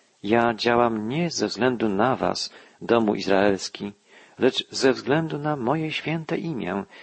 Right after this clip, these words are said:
które znieważyliście wśród ludów, do których przybyliście.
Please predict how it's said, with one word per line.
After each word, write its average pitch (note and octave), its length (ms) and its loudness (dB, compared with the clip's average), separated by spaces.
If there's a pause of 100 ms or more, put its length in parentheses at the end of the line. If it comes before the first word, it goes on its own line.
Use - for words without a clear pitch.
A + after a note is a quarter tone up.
(160)
które A#2+ 260 4
znieważyliście A#2+ 920 2 (240)
wśród - 260 0
ludów, A#2+ 480 -6 (360)
do A2 120 2
których - 300 -2
przybyliście. G#2 840 -6